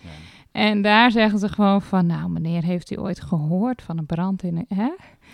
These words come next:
Speaker 2: En
Speaker 1: Ja,
Speaker 2: ik
Speaker 1: dus
Speaker 2: dacht
Speaker 1: angst, angst regeert eigenlijk.
Speaker 2: Ja,
Speaker 1: Alles
Speaker 2: en hier is
Speaker 1: dichttimmeren.
Speaker 2: het ook zo: als er een keer iets misgaat, dan heb je natuurlijk gelijk een wet of een regel die dat dan weer moet voorkomen. En dat zijn wij gewend, maar hij zei ook: er was op een gegeven moment een school met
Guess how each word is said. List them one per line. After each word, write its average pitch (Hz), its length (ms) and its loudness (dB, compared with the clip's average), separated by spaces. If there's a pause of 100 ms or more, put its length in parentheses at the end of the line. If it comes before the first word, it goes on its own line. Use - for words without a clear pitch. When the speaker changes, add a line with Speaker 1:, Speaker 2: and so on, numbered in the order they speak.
(140)
Speaker 2:
En 220 80 -6
Speaker 1:
Ja, 196 60 -2
Speaker 2:
ik 185 60 -2
Speaker 1:
dus 101 80 -2
Speaker 2:
dacht 196 160 4
Speaker 1:
angst, 113 340 -2
angst 127 260 -2
regeert 95 500 -10
eigenlijk. 76 380 -14 (140)
Speaker 2:
Ja, 302 160 2
Speaker 1:
Alles 269 120 4
Speaker 2:
en 214 120 4
hier - 0 -
is 247 200 4
Speaker 1:
dichttimmeren. 233 320 -2
Speaker 2:
het 226 100 0
ook - 20 -18
zo: 240 140 -2
als 226 240 0
er 247 80 -2
een 220 100 -2
keer 220 220 -4
iets 208 180 -6
misgaat, 196 600 0
dan 190 120 -4
heb 185 180 -2
je - 100 -4
natuurlijk - 340 -6
gelijk 185 340 -2
een 180 160 2
wet 165 320 -2
of 175 140 -4
een 170 100 -2
regel 165 500 -4
die 170 240 -4 (420)
dat 180 240 -4
dan 175 160 -4
weer 170 180 -4
moet 170 180 -6
voorkomen. 175 760 -2 (560)
En 185 160 0
dat 208 180 2
zijn 208 180 4
wij 190 120 2
gewend, 214 380 -2
maar 190 120 -6
hij 202 180 -4
zei 202 200 -6
ook: 196 240 -12
er 190 100 -10
was 180 180 -12
op - 80 -20
een - 40 -20
gegeven 190 220 -2
moment 185 180 -2
een 185 80 0
school 190 440 0
met 185 220 -2